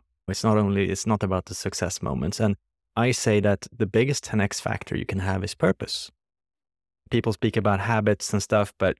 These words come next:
and those are important. But if on the bigger scale, when you're aligned, when you're living your values and purpose, that was makes, that is what makes you able to overcome. That is what makes it worth overcoming those big struggles.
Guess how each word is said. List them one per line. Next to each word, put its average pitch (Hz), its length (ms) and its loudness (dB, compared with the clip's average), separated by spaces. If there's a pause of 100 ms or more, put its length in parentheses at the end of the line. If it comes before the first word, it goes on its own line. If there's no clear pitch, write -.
(100)
and 113 180 4
those 120 280 2
are 101 120 2
important. - 720 -2 (140)
But 101 280 2
if - 180 -2 (240)
on 107 100 4
the 101 80 4
bigger 127 300 0
scale, - 460 -6 (380)
when 110 140 4
you're 107 140 4
aligned, 98 720 0
when 98 180 0
you're 95 220 2
living 110 380 4
your 98 140 2
values 92 340 2
and - 80 -16
purpose, 95 320 -4 (500)
that 104 200 0
was 135 180 0
makes, 113 460 0
that 117 220 2
is 123 160 0
what 104 240 -2
makes 104 480 2
you 85 100 -2
able 98 280 2
to - 220 -8
overcome. 98 880 0 (220)
That 117 140 4
is 117 100 0
what 104 120 0
makes 110 280 2
it 92 160 -6
worth 101 520 2
overcoming 101 640 0
those 95 260 -2
big 120 380 0
struggles. - 640 -8